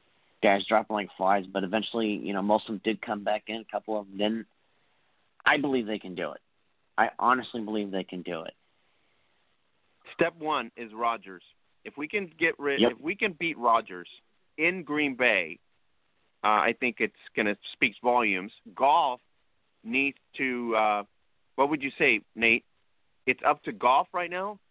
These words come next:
Speaker 2: to take this team on his shoulders, because somebody told me on my group board in, on the Rams is, like, when Wolford took, uh, you know, in week seventeen, when he took the team and he's throwing, he's swinging the balls out,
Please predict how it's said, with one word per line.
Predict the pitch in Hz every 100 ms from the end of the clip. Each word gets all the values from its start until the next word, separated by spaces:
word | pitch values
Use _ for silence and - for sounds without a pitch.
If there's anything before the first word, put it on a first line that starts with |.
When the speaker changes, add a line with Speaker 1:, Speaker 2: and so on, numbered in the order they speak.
| _
Speaker 2:
to | -
take | - 143 147
this | 131
team | 160 147
on |
his | 123
shoulders, | - 143 196 156
because | 143 131 117 _ _ _ -
somebody | 165 196
told | 180 165 160
me |
on | 147 135
my | 120
group | 110 165 -
board | 135 127
in, | 113 -
on | 120
the | 104
Rams | 131 170 123
is, | 110
like, | 110 104 _ _ _
when | 117 131 127 - _ 113
Wolford | 139 214 - 151 127 113 _ _ -
took, | 165 -
uh, | 123 - - -
you | 131
know, | 117 98
in | 127
week | 139 139
seventeen, | 185 139 123 175 147
when | 123 120
he | 175
took | 180 170
the | 123
team | - 151 135
and | 127
he's | 185
throwing, | - 151 131 -
he's | 120 165 -
swinging | 143 147 135
the | 107
balls | 143 226 131
out, | 113